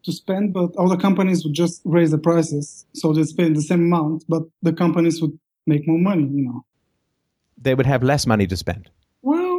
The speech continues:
Speaker 2: I mean,
Speaker 1: They might
Speaker 2: sorry, the individual, society as a whole would have less money, but the individuals would have maybe a little bit more money, but society as a whole would have less money. Okay.
Speaker 1: Yeah, kind of. I mean, the idea is
Speaker 2: So, I mean, yeah, it's, it's a
Speaker 1: Okay.
Speaker 2: bad idea.
Speaker 1: Yeah.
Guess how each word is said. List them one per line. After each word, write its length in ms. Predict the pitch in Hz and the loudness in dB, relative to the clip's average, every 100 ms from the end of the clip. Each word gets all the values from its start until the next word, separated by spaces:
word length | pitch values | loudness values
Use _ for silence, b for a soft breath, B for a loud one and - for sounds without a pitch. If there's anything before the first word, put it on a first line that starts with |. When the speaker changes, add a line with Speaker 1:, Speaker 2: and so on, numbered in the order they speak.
| 349 294 | 0 2
Speaker 2:
I 20 | |
mean, 100 | 147 | 2
Speaker 1:
They 40 | 302 | 2
might 40 | |
Speaker 2:
sorry, 140 | 151 117 | 2 2
the 120 | 147 | 2
individual, 420 | 170 165 151 135 | 2 0 0 -2
society 440 | - - 202 196 170 | 0 0 2 2 0
as 80 | |
a 60 | 156 | 0
whole 220 | 156 175 | 0 2
would 100 | 135 | 2
have 160 | 123 117 | 2 2
less 220 | 110 98 | 0 0
money, 300 | 95 90 - - | -4 -6 -10 -2
but 140 | 117 | 0
the 120 | 123 | 2
individuals 520 | 139 127 127 117 101 - | 2 2 0 0 -2 -2
would 100 | 92 | 0
have 280 | 95 87 | 0 0
maybe 320 | - 104 92 90 | 2 0 2 0
a 60 | |
little 160 | 92 85 | 0 0
bit 120 | 90 | -2
more 140 | 90 87 | 0 0
money, 200 | 85 82 | 0 0
but 140 | 85 | -2
society 400 | 90 - 90 85 | -2 0 0 -2
as 100 | 80 | -4
a 40 | |
whole 160 | 95 90 | 0 0
would 80 | 82 | 2
have 120 | 85 | 0
less 200 | 82 82 | 0 -4
money. 200 | - - - _ - | -6 -12 -16 _ -6
Okay. 180 | 98 - _ _ _ _ | -4 -4 _ _ _ _
Speaker 1:
Yeah, 400 | 196 226 240 147 139 | -4 0 0 0 -10
kind 160 | - 147 | -12 -12
of. 60 | 139 _ _ _ _ _ _ _ _ _ _ _ _ _ _ _ _ _ _ _ _ _ _ _ _ _ _ _ _ _ _ _ _ _ _ _ _ _ _ _ - | -12 _ _ _ _ _ _ _ _ _ _ _ _ _ _ _ _ _ _ _ _ _ _ _ _ _ _ _ _ _ _ _ _ _ _ _ _ _ _ _ -8
I 60 | |
mean, 260 | 196 214 196 | -2 0 0
the 140 | 175 | 0
idea 220 | 196 233 254 | 0 0 0
is 100 | 254 | 2
Speaker 2:
So, 260 | 127 110 | 2 2
I 100 | 113 | 0
mean, 200 | 123 120 | 0 0
yeah, 180 | 120 82 | 0 0
it's, 140 | 85 | -2
it's 160 | 101 90 | -2 0
a 20 | |
Speaker 1:
Okay. 100 | 160 | 0
Speaker 2:
bad 200 | - 85 | 0 0
idea. 240 | 78 78 | -2 -6
Speaker 1:
Yeah. 80 | - | -8